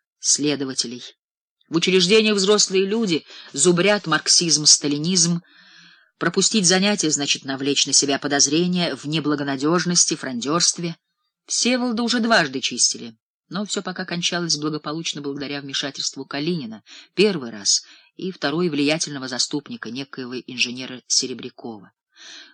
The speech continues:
Был он из тех давних политэмигрантов, что после долгих лет жизни за границей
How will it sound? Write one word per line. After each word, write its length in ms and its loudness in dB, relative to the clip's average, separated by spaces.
Был 240 4
он 120 6
из 120 6
тех 220 4
давних 540 2
политэмигрантов, 840 2
что 280 -4
после 260 -4
долгих 380 -4
лет 160 -2
жизни 260 -2
за 120 -2
границей 580 -2